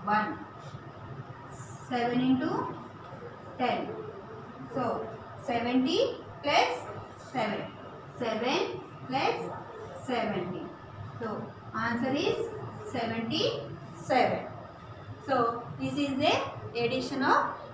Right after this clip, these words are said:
expanded form. Change the addition by expanded form. Read the notes.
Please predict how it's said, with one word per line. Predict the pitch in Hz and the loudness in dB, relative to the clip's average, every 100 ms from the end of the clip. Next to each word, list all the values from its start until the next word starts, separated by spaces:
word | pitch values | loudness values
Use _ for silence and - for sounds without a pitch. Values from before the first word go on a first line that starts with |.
| - | -8
expanded | 214 - 240 233 214 190 | -8 -2 0 2 0 -2
form. | 180 170 - - | -2 -4 -4 -4
Change | 233 226 233 226 | -2 0 0 4
the | 311 - - - - - | 6 6 4 -4 -8 -6
addition | 214 247 247 277 302 - - - - - - - - | -2 0 0 2 0 0 -6 -12 -14 -14 -14 -14 0
by | 254 466 - - - 214 | 6 6 4 0 -8 -8
expanded | 214 - 220 226 247 - - - - | -6 -2 -2 0 0 0 -2 -6 2
form. | 220 - - - - - - | 4 4 0 -6 -8 -6 0
Read | 233 226 220 | 2 2 2
the | 247 | 2
notes. | 240 277 349 | 2 0 -2